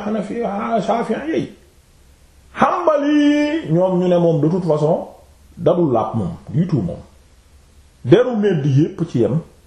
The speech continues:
boo leen tanee, du laab. Voilà.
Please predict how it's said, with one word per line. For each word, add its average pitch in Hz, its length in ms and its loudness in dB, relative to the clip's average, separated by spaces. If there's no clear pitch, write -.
boo 165 300 2
leen 147 300 0
tanee, 127 460 0
du 92 180 -6
laab. 87 200 -4
Voilà. 78 300 -10